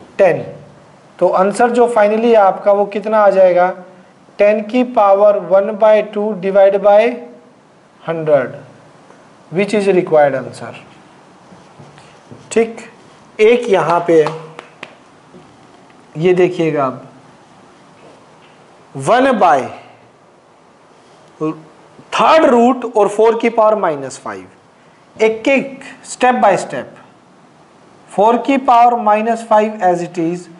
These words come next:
थर्ड रूट का मतलब वन बाई थ्री। ठीक है, पावर से पावर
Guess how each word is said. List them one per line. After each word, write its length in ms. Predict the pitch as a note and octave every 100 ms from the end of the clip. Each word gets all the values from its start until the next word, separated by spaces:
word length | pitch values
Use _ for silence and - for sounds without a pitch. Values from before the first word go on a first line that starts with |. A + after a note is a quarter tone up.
| - - _ -
थर्ड 280 | - A#3 A#3
रूट 220 | A3+ G#3+
का 100 | A3+
मतलब 500 | G#3+ G#3 A#3 A#3 - - - _ _ _ _ _ _ _ _ -
वन 240 | D3 D#3
बाई 180 | D3 B2+
थ्री। 220 | A#2+ A2+ G#2+ - - _ - _ - _ _ _ - _ _ - - - -
ठीक 180 | A#3 A3
है, 60 | - - - _ _ _ - _ _ - - _
पावर 360 | G3 G#3 A3+ B3+
से 160 | C4 B3
पावर 520 | B3 A3+ A#3 B3